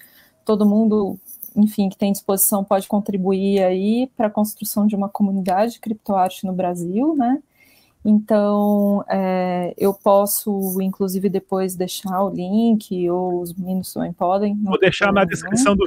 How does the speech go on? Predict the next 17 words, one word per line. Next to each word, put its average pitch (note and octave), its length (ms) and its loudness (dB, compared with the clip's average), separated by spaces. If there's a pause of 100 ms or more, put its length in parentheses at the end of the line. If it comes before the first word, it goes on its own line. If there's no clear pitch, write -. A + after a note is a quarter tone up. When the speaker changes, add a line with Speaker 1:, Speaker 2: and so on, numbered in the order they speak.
Speaker 2:
vídeo, G3 180 0
sim, G3 200 0
o F3+ 40 6
link, D#3+ 240 4
Mônica. C3+ 440 2 (800)
Speaker 1:
Perfeito, G#3 440 0
e F#3 40 2
a F#3 60 2
gente G#3 320 2
te A#3+ 140 2
envia A3 640 4
e B3+ 80 0
tá A#3+ 120 -2
todo A3 240 0
mundo A3 220 2
convidado G#3 840 2
a, F#3 360 -2